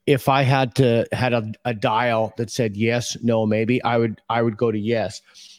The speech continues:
But when it came to anything that was morally fashionable, specifically race, gender, uh, trans issues, et cetera,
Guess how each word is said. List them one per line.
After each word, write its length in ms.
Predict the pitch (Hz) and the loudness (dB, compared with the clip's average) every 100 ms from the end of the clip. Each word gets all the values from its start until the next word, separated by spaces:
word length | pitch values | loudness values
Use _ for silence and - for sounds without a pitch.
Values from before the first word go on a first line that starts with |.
| - | -4
But 140 | - | 0
when 100 | 147 | 2
it 140 | 139 - | 0 0
came 320 | 175 180 180 | 0 2 2
to 120 | - - | -2 -2
anything 720 | 147 165 - 135 123 120 117 - _ _ _ _ | 2 2 2 0 0 0 -4 -6 _ _ _ _
that 340 | 127 127 120 - | -2 -2 -2 -2
was 540 | 123 117 113 110 - _ _ _ | 0 2 0 -2 -10 _ _ _
morally 680 | 127 120 127 147 151 135 127 | -2 2 4 4 4 4 2
fashionable, 680 | - 107 117 - 139 139 131 | 0 -2 -2 -2 -2 -2 -4
specifically 600 | - 113 117 117 127 107 | -6 -8 -8 -6 -4 -2
race, 460 | 110 110 110 - | 0 0 0 -4
gender, 640 | - 110 104 101 101 98 - _ _ _ - | -6 -4 -2 -2 -2 -2 -8 _ _ _ -20
uh, 60 | 92 | -14
trans 440 | - 139 117 113 107 | -8 -2 0 0 -2
issues, 280 | 104 104 101 | -4 -2 -4
et 80 | |
cetera, 420 | - 143 120 107 | 0 2 2 2